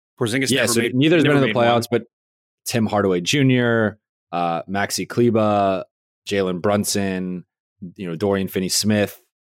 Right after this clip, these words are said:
Speaker 2: Uh, th-, they, they got a pretty young roster, and I, I just think, you know, that, that they do have the, the formula of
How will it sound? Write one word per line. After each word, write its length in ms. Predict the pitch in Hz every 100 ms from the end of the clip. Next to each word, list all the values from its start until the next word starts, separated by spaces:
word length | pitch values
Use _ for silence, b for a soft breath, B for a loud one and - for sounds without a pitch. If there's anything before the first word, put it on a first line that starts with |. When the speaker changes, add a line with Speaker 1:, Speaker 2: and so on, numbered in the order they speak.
| _ 85
Speaker 2:
Uh, 400 | 87 87 85 78
th-, 480 | 90 71 78 71 95
they, 140 | 110
they 140 | 107
got 140 | 117 147
a 40 |
pretty 240 | - 147 120
young 460 | 107 113 110 104
roster, 760 | 90 95 113 - 92 85 80 - -
and 640 | 92 95 90 87 90 85 - -
I, 240 | 90 92
I 40 |
just 220 | 92 92 -
think, 420 | 104 95 - - _ _ _
you 100 | 95
know, 60 | 95
that, 320 | 85 104 -
that 200 | 113 120 127
they 320 | 135 143 139
do 280 | 110 147 143
have 240 | 131 123
the, 180 | 120 117
the 140 | 104
formula 760 | 104 113 113 113 113 110 107 -
of 680 | 92 98 98 90 85 -